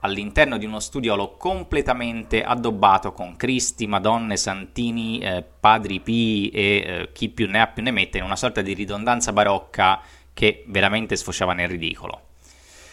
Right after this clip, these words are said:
Se la destra ha puntato come al solito sui suoi cavalli di battaglia come immigrazione e religione, famiglia tradizionale e cose di questo genere, il P D ha risposto con il suo cavallo di battaglia, ovvero lo spauracchio del fascismo.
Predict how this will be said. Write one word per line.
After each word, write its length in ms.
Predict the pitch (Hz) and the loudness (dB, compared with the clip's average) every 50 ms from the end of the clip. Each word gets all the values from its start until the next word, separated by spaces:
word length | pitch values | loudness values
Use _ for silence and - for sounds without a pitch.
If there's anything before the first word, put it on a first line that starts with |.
| - - - | -20 -20 -8
Se 160 | - - 214 | 0 2 6
la 120 | 226 208 170 | 6 6 6
destra 260 | 180 175 - - 143 | 6 4 2 2 0
ha 40 | - | 0
puntato 340 | - 143 135 - 131 135 | -2 0 0 0 2 2
come 160 | 113 120 120 117 | 2 2 2 2
al 60 | 110 | 2
solito 300 | - 156 147 120 107 104 | 2 2 2 0 0 -2
sui 140 | - - 117 | -4 -4 -2
suoi 220 | - - 131 117 | 2 2 2 4
cavalli 320 | - 110 101 110 113 113 | 4 4 4 4 4 2
di 80 | 107 98 | 0 -2
battaglia 460 | 90 90 87 - 190 185 160 107 95 | -2 -4 2 6 6 6 6 4 0
come 180 | 90 95 92 92 | -4 -6 -8 -8
immigrazione 480 | 92 95 90 95 95 - - 147 120 | -8 -4 -2 -2 -2 -2 -2 -2 0
e 40 | 101 | 0
religione, 760 | 95 101 107 127 131 127 120 110 104 101 101 101 104 107 107 | 0 2 2 0 0 0 0 2 2 2 0 2 2 0 0
famiglia 360 | 98 - 92 87 104 101 95 87 | 0 -2 -6 -4 -2 -2 -2 -2
tradizionale 680 | 87 82 82 80 - - 110 113 135 135 127 110 90 | -2 -4 -4 -4 -4 -2 2 6 8 8 8 6 6
e 60 | 87 | 2
cose 180 | - - 104 95 | 0 0 0 0
di 80 | 85 82 | -2 -2
questo 240 | - 131 - - | -4 -2 -2 0
genere, 360 | - 117 101 90 92 95 98 101 | 2 4 4 4 4 2 2 2
il 300 | 110 - 196 208 202 - | 0 0 -2 -4 -6 -4
P 160 | - 151 123 | -4 -4 -4
D 380 | 107 92 87 95 98 107 - - | -4 -6 -6 -6 -6 -6 -6 -2
ha 100 | - 139 | 0 0
risposto 600 | 139 120 95 - - - 90 85 - - - 92 | 2 2 -2 -4 -6 -6 -6 -6 -6 -6 -8 -8
con 160 | - - 107 | -8 -6 -6
il 160 | 104 98 92 - | -4 -4 -4 -6
suo 240 | - - 208 190 | -4 0 0 0
cavallo 360 | 165 - 110 101 101 95 95 90 | 4 4 4 6 6 6 4 4
di 100 | 92 90 | 2 2
battaglia, 560 | 90 87 - - 92 82 78 82 95 127 165 | 0 0 0 0 -2 -2 -2 -2 0 0 2
ovvero 340 | 143 117 110 113 113 - - - | 2 4 4 4 2 0 -2 -6
lo 200 | 127 147 190 185 | -4 -2 -2 -2
spauracchio 600 | 175 - - 143 123 107 98 87 82 - - 90 | -2 0 2 2 4 6 6 4 4 0 -4 -6
del 100 | 90 85 | -6 -4
fascismo. 600 | - 98 90 - - - 76 - - - - - | -4 -4 -6 -6 -8 -10 -12 -14 -16 -20 -20 -20